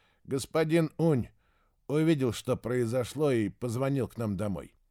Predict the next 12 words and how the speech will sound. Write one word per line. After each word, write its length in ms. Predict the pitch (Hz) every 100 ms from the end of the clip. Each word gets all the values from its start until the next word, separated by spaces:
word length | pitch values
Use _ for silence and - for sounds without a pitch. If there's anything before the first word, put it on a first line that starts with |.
| _ _ _ _ _ _
Шая 400 | - 135 147 139
позвонила 640 | - 104 98 117 120 117 104
Кену 380 | - 143 117 113
и 80 |
Тару, 440 | - 123 120 95 - _ _ _
они 260 | - 120 123
ждали 340 | 104 131 117
в 80 | 104
Джонке, 480 | 90 139 117 - -
сразу 400 | - 110 98 98
за 160 | 90
шоссе, 580 | 104 104 - - 120 78